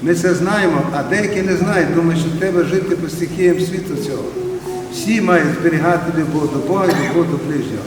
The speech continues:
Тому що якщо любві не буде, не буде життя. Суть життя — це любов. Якщо любов, а любов — це Бог. Якщо Бога ми викидаємо з свого життя, у нас нема любві, значить, у нас нема життя.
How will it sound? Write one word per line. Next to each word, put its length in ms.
Тому 120
що 120
якщо 260
любві 460
не 160
буде, 540
не 120
буде 300
життя. 520
Суть 400
життя — 540
це 180
любов. 360
Якщо 260
любов, 440
а 100
любов — 360
це 80
Бог. 260
Якщо 260
Бога 320
ми 140
викидаємо 600
з 80
свого 220
життя, 540
у 40
нас 240
нема 160
любві, 380
значить, 340
у 40
нас 240
нема 260
життя. 480